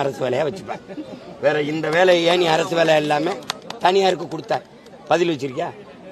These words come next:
எல்லாத்தையுமே உன்னால நிர்வகிக்க முடியாதுன்னு தனியார்ட்ட கொடுத்து, கல்வி, மருத்துவம், போக்குவரத்து, மின் உற்பத்தி, விநியோகம், குடிநீர் விநியோகம், சாலை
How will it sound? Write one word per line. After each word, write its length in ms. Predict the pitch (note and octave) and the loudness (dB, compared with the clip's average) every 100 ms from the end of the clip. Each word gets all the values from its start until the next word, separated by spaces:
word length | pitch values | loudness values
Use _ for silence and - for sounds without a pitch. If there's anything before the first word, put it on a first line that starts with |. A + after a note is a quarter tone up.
| - - - - C3 F3 | -20 -20 -20 -10 2 4
எல்லாத்தையுமே 720 | G3+ A#3+ C4 B3 - A3+ B3 A3 | 4 4 6 6 6 4 6 4
உன்னால 260 | G#3 G3+ G3+ | 4 4 4
நிர்வகிக்க 380 | F#3 F#3+ G3 E3+ E3 | 4 4 4 2 -2
முடியாதுன்னு 420 | D#3 D#3+ F3+ - | 2 2 2 0
தனியார்ட்ட 340 | D3 D#3 D3+ C#3 | -2 0 -4 -4
கொடுத்து, 220 | B2+ A2+ A2+ A2+ | -6 -6 -6 -2
கல்வி, 340 | A#2+ A2+ A2+ G#2+ A#2 | -2 -2 -6 -6 -4
மருத்துவம், 540 | A#2+ A#2 B2 A#2+ G#2 F2 - - - - | -4 -4 -2 0 0 -2 -14 -18 -18 0
போக்குவரத்து, 540 | C3+ C3+ C3 A2+ - B2 | 2 4 0 -2 -2 -2
மின் 180 | B2 C#3+ C3 | 0 0 0
உற்பத்தி, 340 | G#2 A#2+ B2+ B2+ | 0 -2 -2 0
விநியோகம், 540 | C#3+ C3+ A2+ A2+ A2+ - - - - - | 0 0 0 0 -2 -4 -14 -16 -18 -6
குடிநீர் 420 | D3 F3 F3+ D#3+ B2 | 2 6 6 6 4
விநியோகம், 460 | B2 A2+ G#2 A2 - - - - - - - - | 2 2 2 -2 -6 -14 -20 -20 -20 -18 -18 -2
சாலை 300 | D3 E3 F#3 | 4 6 8